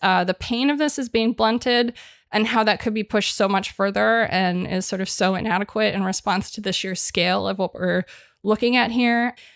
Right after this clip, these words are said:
So just to update folks on the numbers, the latest count of people who have been disenrolled from Medicaid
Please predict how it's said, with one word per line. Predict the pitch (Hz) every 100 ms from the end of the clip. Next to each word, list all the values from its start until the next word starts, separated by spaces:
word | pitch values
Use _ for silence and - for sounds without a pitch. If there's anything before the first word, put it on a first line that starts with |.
| _
So | - 302
just | 381 -
to | 359
update | - 247 285 220
folks | 277 269 277
on | 254
the |
numbers, | 240 185 208 262 277 -
the | 214
latest | 208 220 240
count | - 254
of | 247
people | - 233 240 226
who | 226 220
have | 220 214 226
been | 262 254
disenrolled | 233 240 220 190 190 220 233
from | 220
Medicaid | 202 185 - 208 202